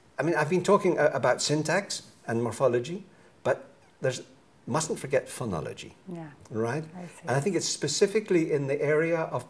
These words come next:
Speaker 1: prosody that emotion is most clearly signaled. Uh,
Speaker 2: Mm-hmm.
Speaker 1: prosody, I don't have to tell you, but might be useful for some of the people listening, is that part of phonology that deals with units that are bigger than the individual speech sound, bigger than the,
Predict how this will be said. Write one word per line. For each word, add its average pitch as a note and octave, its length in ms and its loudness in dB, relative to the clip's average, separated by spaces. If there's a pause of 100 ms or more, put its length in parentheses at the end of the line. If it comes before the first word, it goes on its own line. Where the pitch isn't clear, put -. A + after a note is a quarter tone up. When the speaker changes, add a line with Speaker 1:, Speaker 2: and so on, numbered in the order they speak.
(120)
Speaker 1:
prosody G#2 680 2 (240)
that A#2 220 2
emotion A#2+ 500 0
is A2 140 -8
most G#2 260 -4
clearly F2 500 0 (200)
signaled. D#2 580 -2 (580)
Uh, - 60 -2
Speaker 2:
Mm-hmm. A#2 120 -2
Speaker 1:
prosody, C#3+ 580 4 (440)
I F2+ 60 0
don't G2 180 -2
have F#2+ 140 -4
to - 80 -16
tell E2+ 260 -2
you, E3 140 2
but G#2+ 300 -2 (120)
might F#2+ 180 -4
be - 80 -10
useful G#2 380 -4
for F#2 160 -10
some E2+ 300 -8
of D#2 180 -14
the - 80 -8
people F2+ 340 -10
listening, F3+ 460 0 (480)
is F#2+ 180 -4
that F3+ 260 2
part C3 340 0
of A2+ 240 0 (340)
phonology A2 600 4
that G2+ 180 2
deals G2+ 340 0
with F#2 180 -2
units F#2 340 0
that F#2+ 140 -8
are F2 80 -2
bigger B2 400 4
than G#2+ 220 0
the G2+ 160 -2
individual G2 720 2
speech - 400 -6
sound, A#1+ 340 -8
bigger G2 260 2
than E2 260 -2
the, D#2 120 -10